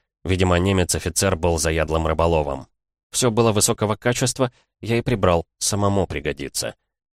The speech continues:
Так вот, лодка с двумя веслами у меня была наготове, в случае чего заберусь в нее и погребу к берегу. Вот только в воде будут несколько тысяч наших, и как с ними поступить? Не будешь же грести прочь, слыша крики о помощи. М-да,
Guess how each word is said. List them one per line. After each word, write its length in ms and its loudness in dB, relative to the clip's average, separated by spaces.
Так 160 -4
вот, 180 4
лодка 380 4
с 60 0
двумя 360 4
веслами 440 2
у 100 4
меня 260 2
была 260 2
наготове, 640 0
в 80 -10
случае 400 0
чего 320 2
заберусь 420 0
в 80 -6
нее 320 -2
и 80 0
погребу 460 -4
к 100 -8
берегу. 480 -4
Вот 200 -2
только 300 2
в 100 2
воде 280 2
будут 320 0
несколько 420 0
тысяч 400 -4
наших, 480 -2
и 80 -10
как 220 -6
с 60 -2
ними 220 0
поступить? 640 -6
Не 120 -2
будешь 300 0
же 200 -4
грести 360 -2
прочь, 360 -2
слыша 380 -2
крики 340 -8
о 100 0
помощи. 520 -2
М-да, 600 -2